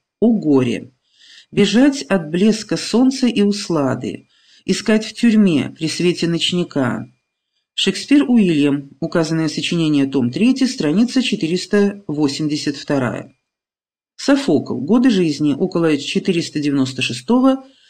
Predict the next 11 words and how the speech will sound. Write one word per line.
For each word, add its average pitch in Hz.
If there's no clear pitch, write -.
четыреста 170
шестой 143
до 196
нашей 156
эры. 123
Древнегреческий 180
драматург. 190
Высший 233
дар. 139
Родное 190
небытия. 165